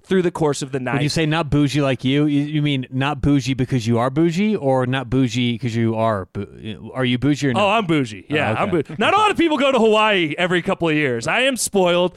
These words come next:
Speaker 1: and I will say I,
Speaker 2: Couple
Speaker 1: uh,
Speaker 2: years,
Speaker 1: family
Speaker 2: wow.
Speaker 1: with the timeshare, so I get, I get pretty spoiled. I get
Speaker 2: Mm.
Speaker 1: to go out to, to Hawaii for, uh, pennies on the dollar. So the red-eye flight overnight, I'm a six-foot-tall man. There is no way when you're flying coach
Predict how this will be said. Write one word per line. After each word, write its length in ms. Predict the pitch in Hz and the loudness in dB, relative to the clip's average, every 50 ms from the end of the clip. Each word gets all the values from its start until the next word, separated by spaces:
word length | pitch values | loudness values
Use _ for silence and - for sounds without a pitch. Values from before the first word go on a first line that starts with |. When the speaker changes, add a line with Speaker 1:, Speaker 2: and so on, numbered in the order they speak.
| - - - | -10 -10 -4
Speaker 1:
and 120 | - 160 | -2 0
I 100 | 170 160 | 0 2
will 140 | 165 185 202 | 2 2 2
say 320 | 190 - 185 165 156 165 156 | 0 0 0 0 2 2 2
I, 220 | 151 160 160 160 - - - | 2 0 0 -2 -4 -8 -10
Speaker 2:
Couple 200 | 131 123 - 170 | -8 -4 -2 -2
Speaker 1:
uh, 40 | 156 | -2
Speaker 2:
years, 100 | - - | -2 -2
Speaker 1:
family 320 | 196 190 196 202 208 202 | -2 0 0 2 2 2
Speaker 2:
wow. 20 | 208 | 2
Speaker 1:
with 80 | 208 | 2
the 80 | 208 226 | 0 -2
timeshare, 640 | - 190 160 147 147 147 139 - 147 139 139 135 135 | -2 -2 -2 -2 -2 -4 -2 -2 0 0 0 0 0
so 160 | - - 139 | 0 0 0
I 140 | 135 151 170 | 0 0 0
get, 240 | 156 175 175 165 - | 0 -2 -2 -2 -2
I 120 | - 156 156 | -4 -4 -2
get 160 | 151 147 - | -2 -2 -2
pretty 160 | - 147 143 | -4 -4 -4
spoiled. 400 | 135 - - 120 107 95 98 104 | -4 -6 -6 -8 -8 -8 -8 -6
I 100 | 117 139 | -6 -4
get 120 | - - 131 | -4 -4 -4
Speaker 2:
Mm. 20 | |
Speaker 1:
to 60 | 135 | -4
go 140 | 123 135 131 | -2 -2 0
out 220 | 131 131 131 131 - | 0 0 -2 -2 -2
to, 200 | 143 131 123 113 - - - - - | -2 -2 -2 -2 -6 -12 -20 -8 -4
to 80 | - | -2
Hawaii 480 | 160 156 165 160 156 151 147 147 151 151 | 0 2 2 2 2 2 2 2 0 0
for, 280 | - - 143 143 151 139 | 0 0 0 0 0 2
uh, 360 | 135 139 135 131 123 127 135 143 | 2 2 2 0 0 -2 -4 -6
pennies 380 | - - 208 190 175 170 139 | -4 -4 -2 -2 -2 -2 -2
on 120 | 156 151 139 | -2 -2 -2
the 80 | 131 | -2
dollar. 320 | - 107 95 95 95 90 110 | -4 -4 -6 -8 -10 -12 -8
So 300 | - - 156 139 127 - - - - - - | -2 0 0 0 0 -2 -6 -14 -20 -8 -4
the 100 | - 175 | 0 2
red-eye 360 | 180 214 254 320 320 294 240 | 2 2 2 2 2 0 0
flight 240 | - 220 233 214 190 | 0 0 0 2 2
overnight, 420 | 202 226 202 214 196 196 175 147 - | 2 0 0 0 0 0 0 -2 0
I'm 180 | - - 440 | -2 -2 -2
a 40 | 330 | -2
six-foot-tall 800 | 233 - - 226 214 - - - 196 175 - - 185 165 156 151 | -2 -2 -2 -2 -2 -2 -2 -4 -4 -4 0 0 2 2 2 2
man. 260 | 143 139 123 101 90 - _ _ _ - - - - | 0 -4 -6 -8 -12 -16 _ _ _ -20 -20 -6 0
There 200 | 202 247 277 254 | 2 4 4 4
is 200 | 226 202 139 127 | 4 2 0 -4
no 420 | 139 147 156 165 185 220 277 285 | -6 -2 0 2 2 4 4 4
way 460 | 254 202 175 160 151 147 147 151 151 143 | 2 2 2 2 2 2 0 0 -2 -4
when 180 | 139 135 135 139 | -6 -6 -4 -2
you're 140 | 160 196 | -2 -2
flying 500 | 196 - - 175 160 156 147 147 147 147 | -2 -2 -2 0 0 0 0 -2 -4 -6
coach 560 | - - 151 143 156 214 - - - - - | -8 -4 -2 0 0 0 -2 -4 -8 -8 -8